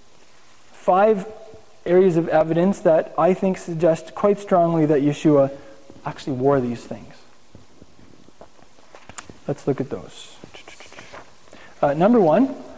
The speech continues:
we are commanded in the Torah multiple times to tie these things, these words as a sign on your arm and let them be frontals be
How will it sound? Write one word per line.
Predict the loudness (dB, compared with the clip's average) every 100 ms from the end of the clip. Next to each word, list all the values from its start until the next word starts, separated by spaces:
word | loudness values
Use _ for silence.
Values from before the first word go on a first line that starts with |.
| -20 -10 0
we | 2
are | 2
commanded | 0 2 4 4
in | 2 2
the |
Torah | 0 2 2 2
multiple | 2 0 0 -2
times | 0 0 2 0 -2 -20 -20 -20 -2
to | 2 4 2 -4
tie | 0 0 2
these | 0 0
things, | 0 0 0 -4
these | -2 0
words | 2 2 2
as | -2
a | -2
sign | -2 0 2
on | 2
your | 4
arm | 2 2
and | 0
let | 0
them | 0
be | -2
frontals | 0 0 0
be | -4